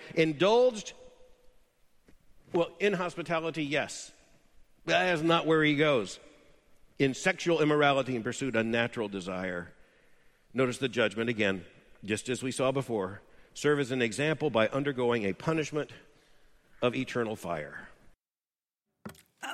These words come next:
Speaker 2: and this is just, once again, it, it, I don't, I don't understand why the,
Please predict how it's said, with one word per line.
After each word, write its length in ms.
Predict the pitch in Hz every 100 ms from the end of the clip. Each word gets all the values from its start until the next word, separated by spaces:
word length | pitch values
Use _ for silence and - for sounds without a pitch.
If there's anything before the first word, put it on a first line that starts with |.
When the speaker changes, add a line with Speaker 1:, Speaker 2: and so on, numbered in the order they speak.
| 277 - -
Speaker 2:
and 180 | 247
this 220 | 247 294 302
is 160 | 269
just, 300 | 269 247 - - - -
once 260 | 269 311 302
again, 380 | 214 294 339
it, 220 | 262 233 -
it, 200 | 220 226 - - _ _ _ _ _ _ _ _ _ _ _ _ _ _ _ _ _ _ - -
I 100 | 220
don't, 260 | 226 285 -
I 120 | 247
don't 320 | 196 262 302
understand 760 | 311 277 247 - 269 262 247 214
why 420 | 196 226 226 226
the, 180 | 196 208